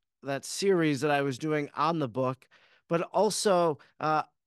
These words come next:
it was really hard for me to schedule individuals and get them on and record the interview and, and such. So, so it was really a twofold reason why I canceled the series on the book,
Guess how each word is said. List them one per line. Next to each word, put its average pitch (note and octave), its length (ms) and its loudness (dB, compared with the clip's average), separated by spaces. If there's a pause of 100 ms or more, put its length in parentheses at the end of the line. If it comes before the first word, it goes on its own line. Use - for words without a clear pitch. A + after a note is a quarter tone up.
(120)
it F3+ 60 0
was E3 180 0
really G#3+ 220 2
hard E3+ 260 -2
for F3 120 -10
me D#3+ 180 -4
to C#3+ 100 -2
schedule C#3 840 -4
individuals C3+ 960 -4 (320)
and B2 200 -4
get D3+ 220 -2
them D3 260 2
on C#3 520 0
and A#2 260 -10
record D3+ 420 -2
the C#3 180 -4
interview C3 920 -2
and, A#2+ 420 -4
and B2 160 -8
such. B2 260 -4
So, E3 240 0 (220)
so G3 240 0
it - 20 2
was F3 140 -2
really G#3+ 200 2
a D#3+ 60 -2
twofold E3+ 400 -2
reason C3+ 320 -4
why D3 200 -2
I C3+ 60 -6
canceled C#3+ 600 -4 (420)
the B2+ 160 0
series D3+ 680 2
on D3 320 0
the C3+ 80 2
book, B2+ 560 -2